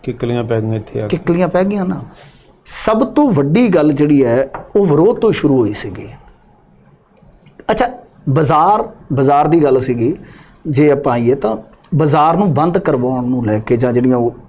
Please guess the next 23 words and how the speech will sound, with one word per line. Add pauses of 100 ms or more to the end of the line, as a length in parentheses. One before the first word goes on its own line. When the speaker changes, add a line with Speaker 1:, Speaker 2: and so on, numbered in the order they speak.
(340)
Speaker 2:
ਅੱਗੇ (220)
ਤੁਹਾਨੂੰ
ਪਤਾ
ਚੀਜ਼ਾਂ
ਖਲੋਤੀਆਂ
ਹੁੰਦੀਆਂ,
ਉਹਨਾਂ
ਨੂੰ
ਲੈ
ਕੇ
ਬਾਜ਼ਾਰ (680)
ਤੁਰਿਆ। (920)
ਉਹਨਾਂ
ਨੇ
ਆਖਿਆ
ਕਿ
ਤੁਸੀਂ
ਸਾਡੇ
ਕਾਰੋਬਾਰੀ
ਬੰਦ
ਕਰਵਾ
ਰਹੇ
ਹੋ,